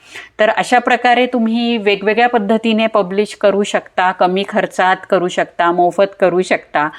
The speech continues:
तर वेगवे-, अ, ट्रॅडिशनल पद्धतीने करू शकता आणि तुमचं पहिलं पुस्तक प्रकाशित करू शकता. कारण प्रत्येक लेखकाचं स्वप्न असतं की माझं पुस्तक प्रकाशित झालं पाहिजे आणि ते आता तरी डिजिटल माध्यमांमुळे ते सहज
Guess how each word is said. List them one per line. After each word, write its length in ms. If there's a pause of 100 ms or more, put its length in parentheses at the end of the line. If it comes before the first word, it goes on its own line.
(280)
तर 40
वेगवे-, 360
अ, 80
ट्रॅडिशनल 540
पद्धतीने 560
करू 280
शकता 360
आणि 300
तुमचं 300
पहिलं 480
पुस्तक 640 (340)
प्रकाशित 560 (200)
करू 240
शकता. 460
कारण 420
प्रत्येक 680
लेखकाचं 540
स्वप्न 340
असतं 300
की 160
माझं 480
पुस्तक 480 (160)
प्रकाशित 440 (100)
झालं 240
पाहिजे 380 (460)
आणि 300
ते 120
आता 440 (100)
तरी 240
डिजिटल 440
माध्यमांमुळे 840
ते 180
सहज 400